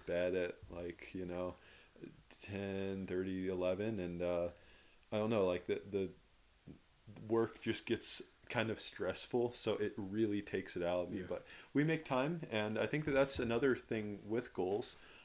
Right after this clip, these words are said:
Speaker 1: um, is making time to accomplish them.
Speaker 2: Yeah.
Speaker 1: So what, have you changed anything with your scheduling?
Speaker 2: Mm,
Speaker 1: Really?
Speaker 2: sort of. I need, okay, so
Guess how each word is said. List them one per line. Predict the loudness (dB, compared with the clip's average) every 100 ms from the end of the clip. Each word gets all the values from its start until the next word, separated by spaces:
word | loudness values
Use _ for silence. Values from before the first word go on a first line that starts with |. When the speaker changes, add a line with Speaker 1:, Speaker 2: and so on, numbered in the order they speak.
| -8
Speaker 1:
um, | 0 2 2 0 -2 -4 -10 -20 -12 -2
is | 2 4 2 0
making | 0 0 2 0 -2
time | -2 0 2 0 -2 -6 -12
to | -4 -2 0 -2 -4 -6
accomplish | -8 -6 -2 -2 -4 -6
them. | -10 -10 -12 2
Speaker 2:
Yeah. | 4 4 0
Speaker 1:
So | 0 2
what, | 4 2 2
have | -2 2
you | 2 0 -2
changed | 0 2 4
anything | 2 2 0
with | -2
your | -4
scheduling? | -2 -2 0 0 -2 -6 -10 -16 -16 -16 -2 6
Speaker 2:
Mm, | 10 10 8 6 6 6 6 6 6 6 4 4 6
Speaker 1:
Really? | 8
Speaker 2:
sort | 8 8 8 8 8 8
of. | 4 0 -4 2
I | 8
need, | 10 10 10 10 6 -2 -16 -18 -20 -6 4
okay, | 6 8
so | 8 8 8 6